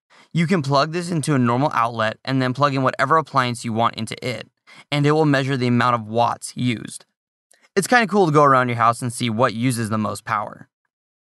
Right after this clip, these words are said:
This episode is brought to you by Casper.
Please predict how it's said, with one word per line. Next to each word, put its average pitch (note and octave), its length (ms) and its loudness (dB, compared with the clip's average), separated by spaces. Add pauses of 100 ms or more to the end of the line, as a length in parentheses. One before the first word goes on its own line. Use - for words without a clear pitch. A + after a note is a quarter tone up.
(380)
This D3+ 220 0
episode G#3 380 0
is C3+ 120 -2
brought C#3+ 220 0
to - 40 -10
you F#3+ 60 -6
by A#2+ 200 0
Casper. - 640 -6